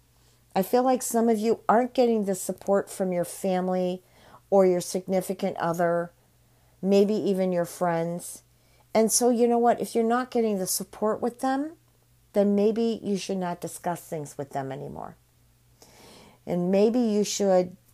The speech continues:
you know, look for people out there that are going to be supportive, especially when I look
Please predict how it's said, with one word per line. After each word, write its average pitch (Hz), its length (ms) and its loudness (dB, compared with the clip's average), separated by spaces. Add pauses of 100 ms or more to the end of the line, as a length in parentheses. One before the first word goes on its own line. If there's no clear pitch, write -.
you 180 140 0
know, 165 160 4
look 220 320 0
for 175 260 -2
people 165 500 -4
out 156 280 -4
there 160 200 0
that 156 360 -6
are 156 100 -2
going 156 280 -4
to 165 100 -14
be 156 180 -6
supportive, - 800 -6 (460)
especially 269 640 4
when 226 180 2
I 202 120 4
look 190 280 2